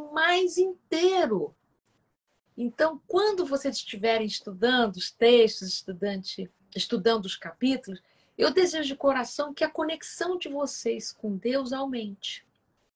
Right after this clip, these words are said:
que na verdade é a conexão com vocês mesmos, né? Então, eu,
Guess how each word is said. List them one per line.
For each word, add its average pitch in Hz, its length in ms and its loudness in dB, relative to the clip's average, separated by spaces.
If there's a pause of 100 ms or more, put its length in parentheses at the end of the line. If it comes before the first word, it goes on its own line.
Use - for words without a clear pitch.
(200)
que 220 80 -6
na 220 120 -2
verdade 226 480 -2
é - 20 2
a 269 40 -4
conexão 247 500 -8
com 247 160 -8
vocês 233 360 -6
mesmos, 185 540 -8
né? 180 220 -12 (1080)
Então, 226 380 0
eu, 247 160 2